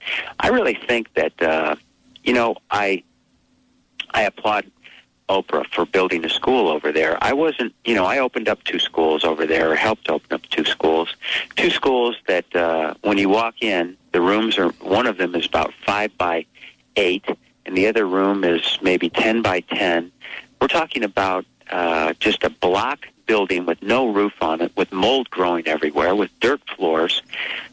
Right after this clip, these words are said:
um, no desks for children to sit at, no supplies, just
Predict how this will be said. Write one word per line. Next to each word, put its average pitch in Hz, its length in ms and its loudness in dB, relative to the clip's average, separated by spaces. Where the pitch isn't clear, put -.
um, 95 400 0
no 147 300 0
desks 120 420 -2
for - 140 -4
children 95 380 0
to - 80 -2
sit 120 280 0
at, 87 240 0
no 117 140 2
supplies, 113 680 -2
just - 240 -2